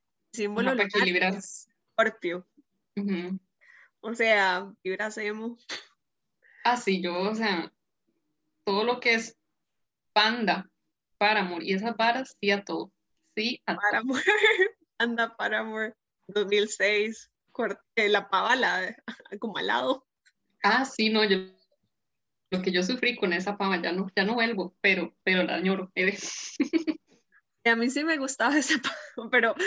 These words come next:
Speaker 1: yo digo que la traigamos de vuelta, pero, en fin, sos básicamente eso. Este, sos un escorpio lunar, entonces es como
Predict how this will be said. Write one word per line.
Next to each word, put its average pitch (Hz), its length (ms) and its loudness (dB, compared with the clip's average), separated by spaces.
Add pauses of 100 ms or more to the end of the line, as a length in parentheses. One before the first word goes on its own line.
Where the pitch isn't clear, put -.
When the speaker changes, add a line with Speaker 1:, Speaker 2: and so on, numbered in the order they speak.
(120)
Speaker 1:
yo 233 160 2
digo 277 240 2
que 311 80 -10
la 262 120 -8
traigamos 190 380 -4
de 196 80 -6
vuelta, 180 440 -4
pero, 180 240 -4 (280)
en 226 180 4
fin, 254 260 4 (140)
sos 220 280 -2
básicamente 214 920 -2
eso. 233 300 -8 (260)
Este, 190 840 -2
sos 196 280 -4
un 214 120 -4
escorpio 226 540 -2 (180)
lunar, 196 520 0 (240)
entonces 190 440 -6
es 208 160 -6
como 208 480 -4